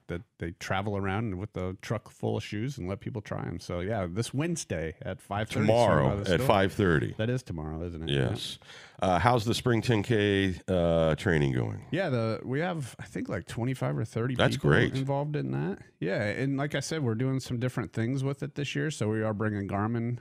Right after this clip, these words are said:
Speaker 1: uh, tomorrow, and then, like, they're doing a thing. Brooks is a sponsor of it this year, so they're doing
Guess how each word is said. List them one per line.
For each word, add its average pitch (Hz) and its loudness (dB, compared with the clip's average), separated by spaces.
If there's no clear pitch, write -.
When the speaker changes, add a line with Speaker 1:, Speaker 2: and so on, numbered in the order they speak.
Speaker 1:
uh, 104 0
tomorrow, 117 2
and 110 -2
then, 107 -2
like, 98 -4
they're 104 -2
doing 95 -2
a 98 -2
thing. 107 -4
Brooks 117 -2
is 101 -6
a 95 -4
sponsor - -6
of 117 -2
it 123 -6
this 127 -6
year, 120 -2
so 110 -6
they're 98 -4
doing 101 -4